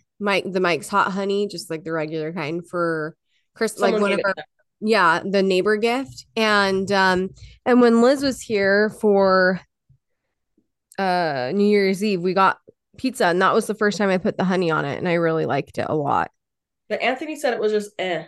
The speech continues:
Speaker 2: right?
Speaker 1: But Anthony's a wimp, and he doesn't like h-, anything hot. Like, anything that, literally, I made chili the other day.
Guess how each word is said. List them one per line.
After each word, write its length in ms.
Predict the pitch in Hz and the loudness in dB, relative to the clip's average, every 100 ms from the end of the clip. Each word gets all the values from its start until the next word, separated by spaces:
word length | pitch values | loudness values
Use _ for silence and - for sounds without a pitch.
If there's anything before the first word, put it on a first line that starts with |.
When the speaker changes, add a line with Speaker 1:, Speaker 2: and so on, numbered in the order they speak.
| _ | _
Speaker 2:
right? 340 | 135 160 208 - | -6 -6 -6 -4
Speaker 1:
But 180 | 285 - | -4 0
Anthony's 440 | 294 339 415 427 | -2 2 4 4
a 80 | 320 | 4
wimp, 360 | 226 202 170 185 | 2 4 2 0
and 200 | 175 196 | -4 0
he 120 | 208 | 0
doesn't 280 | 208 202 151 | 0 0 0
like 440 | 180 180 175 - _ - | 0 2 0 -4 _ -18
h-, 80 | - | -8
anything 340 | 196 190 175 165 | 0 0 0 -2
hot. 280 | 165 123 - - | 0 -2 -4 -4
Like, 280 | 180 160 - | -2 -2 -2
anything 320 | 190 214 220 | 2 2 2
that, 140 | 220 - - - - | 0 -6 -20 -14 -2
literally, 760 | 262 330 339 370 370 370 381 - | 2 2 0 -2 0 0 -2 0
I 160 | 247 302 | 0 2
made 300 | 339 330 262 | 4 2 0
chili 600 | - 302 269 202 190 196 | 0 2 4 4 2 0
the 120 | 208 | 0
other 240 | 185 180 | 2 2
day. 300 | 180 170 175 | 2 2 2